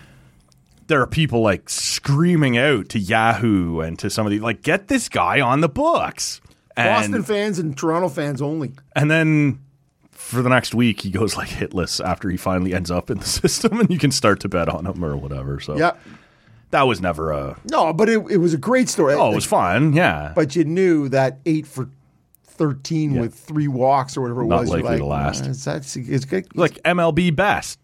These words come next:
Speaker 1: like, all time.
Speaker 2: Yeah, he's not gonna hit seven fifty? <laughs>
Speaker 1: Fucking loser.
Speaker 2: Get the hell out of here.
Speaker 1: Yeah.
Speaker 2: Um, but it is, I, I'm not surprised.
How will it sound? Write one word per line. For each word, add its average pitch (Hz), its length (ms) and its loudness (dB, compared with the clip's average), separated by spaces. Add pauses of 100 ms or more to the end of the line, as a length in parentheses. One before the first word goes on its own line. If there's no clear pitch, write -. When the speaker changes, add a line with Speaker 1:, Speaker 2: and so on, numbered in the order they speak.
Speaker 1:
like, 104 160 2
all 123 180 4
time. 95 540 0
Speaker 2:
Yeah, 160 220 -2 (160)
he's 143 140 -2
not 190 100 0
gonna 208 140 0
hit 214 120 2
seven 202 280 -2
fifty? 214 400 -2 (100)
<laughs> - 500 -20
Speaker 1:
Fucking - 540 -12
loser. 78 380 -6 (400)
Speaker 2:
Get - 220 -2
the 156 100 4
hell 135 420 0
out 113 140 -2
of 104 80 -4
here. 98 260 -8
Speaker 1:
Yeah. 98 200 -2 (1500)
Speaker 2:
Um, 156 520 2 (380)
but 165 200 0 (220)
it 190 140 0
is, 208 560 0 (240)
I, 208 260 4
I'm 220 220 4
not 220 240 2
surprised. 139 560 -2